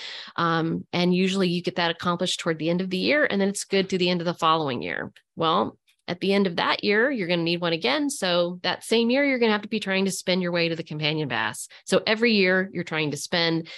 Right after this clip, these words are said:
it, you need to earn, uh, beginning January first, twenty twenty-three, a hundred and thirty-five thousand qualifying points to get the companion pass. So you're trying to spend that on your card, which is crazy hard to do.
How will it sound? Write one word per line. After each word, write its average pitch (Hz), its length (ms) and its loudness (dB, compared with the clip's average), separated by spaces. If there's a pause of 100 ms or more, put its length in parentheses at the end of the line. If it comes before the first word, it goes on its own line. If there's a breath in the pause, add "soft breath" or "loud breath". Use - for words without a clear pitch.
(100)
it, - 320 -2
you 185 140 0
need 175 220 2
to - 160 -4
earn, 165 360 2
uh, 143 200 -4
beginning 170 400 0
January 160 480 0
first, 160 400 -2
twenty 165 240 0
twenty-three, 233 640 0 (380 loud breath)
a 165 40 -4
hundred 180 300 0
and 165 160 2
thirty-five 156 560 0
thousand 151 400 -4
qualifying 156 580 -4
points 294 480 -2 (160)
to 202 100 2
get 196 140 4
the 202 60 -4
companion 196 400 2
pass. 226 260 2
So 196 120 0
you're 180 180 0
trying 196 240 0
to 165 40 -2
spend 220 540 0 (260)
that 175 260 0
on 175 120 -2
your 160 140 -8
card, 196 360 0
which 185 160 -4
is 151 280 -8 (120)
crazy - 380 0
hard 165 220 2
to 147 80 -10
do. 160 260 0